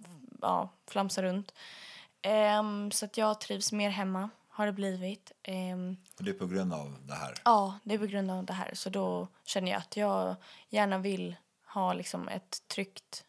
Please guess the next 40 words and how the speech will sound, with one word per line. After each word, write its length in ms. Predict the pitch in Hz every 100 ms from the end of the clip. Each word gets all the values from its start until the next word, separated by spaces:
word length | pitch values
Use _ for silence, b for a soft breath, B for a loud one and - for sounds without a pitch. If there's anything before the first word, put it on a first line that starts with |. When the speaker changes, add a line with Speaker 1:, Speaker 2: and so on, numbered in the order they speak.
| -
Speaker 1:
hem 380 | - 180 180 -
där 100 | -
jag 100 | 185
känner 240 | 185 190
att, 420 | 190 _ - - - _ _
där 140 | 190 180
jag 120 | -
kan 180 | 180 -
vara, 160 | -
liksom. 340 | - - - - _ B B
Speaker 2:
Hur 60 | 110
ställer 240 | 113 98
han 200 | 92 139
sig 140 | - 151
till 140 | 87
alla 160 | 76 73
de 120 | 143
här 100 | 69
kommentarerna? 520 | - - - 60 62 - - b b b b b b b _
Speaker 1:
Ja, 340 | - 202 214 220
så 120 | 226
han, 460 | 196 208 208 220 208 - - -
han 540 | 220 226 226 220 196
blir 400 | 208 226 226 220
väldigt 360 | 196 208 185 -
påverkad. 640 | 208 196 190 - - 202 -
Speaker 2:
Har 160 | - 95
de 100 | 92
börjat 160 | 85 82
skriva 200 | 92 85
till 140 | 87
han 280 | 117 113 98
också 320 | 107 - 80
om 300 | 71 80 80
dig? 320 | - - - - B B B B
Speaker 1:
Ja, 380 | 208 196 202 -
alltså 300 | 208 208 190
han 420 | 202 214 220 214
får 180 | - 233
nog... 540 | 214 196 190 185 190